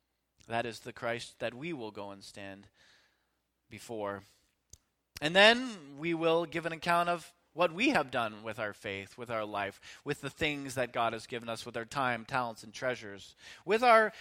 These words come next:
free gift. I'll read it. Uh, Paul talks about it in First Corinthians chapter three, verses eleven to fifteen.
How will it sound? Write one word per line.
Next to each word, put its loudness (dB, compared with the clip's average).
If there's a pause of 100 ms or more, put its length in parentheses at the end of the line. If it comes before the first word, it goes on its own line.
(120)
free -6
gift. 0 (1400)
I'll -8
read 2
it. 2 (320)
Uh, -6 (760)
Paul 4
talks 2
about -2
it -6
in -12
First -8
Corinthians -8
chapter 0
three, -6
verses -8
eleven 0
to -14
fifteen. -8